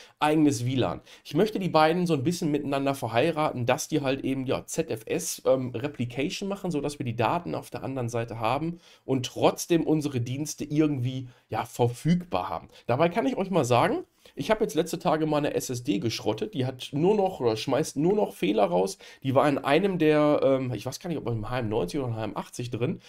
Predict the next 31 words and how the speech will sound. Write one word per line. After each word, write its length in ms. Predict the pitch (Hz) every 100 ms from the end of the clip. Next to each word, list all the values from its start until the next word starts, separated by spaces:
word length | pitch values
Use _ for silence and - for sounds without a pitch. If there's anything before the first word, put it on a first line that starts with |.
| - -
und 200 | 170 147
irgendwie 340 | 165 175 160
die 120 | 139
ist 140 | 139 -
komplett 400 | 147 147 143 143
tot. 240 | 139 - -
Die 80 | -
andere 320 | 123 151 143
sagt, 300 | 123 123 -
da 100 | 117
ist 180 | 87 -
gar 200 | 123 180
nichts, 260 | 233 -
aber 220 | - 127 127
das 200 | 127 -
hier, 320 | 160 151 147 -
also 160 | - 120
wirklich, 160 | 147 120
die 120 | 117
sch-, 140 | -
die 140 | 123 113
schreibt 380 | - 117 143
nur 100 | 139
noch 240 | 131 113 -
gar 200 | 113 110
nichts, 240 | 87 -
also 200 | 101 95
so, 220 | 92 87
die 240 | 87 110 -
ist 180 | 147 -
komplett, 560 | 95 95 110 104 -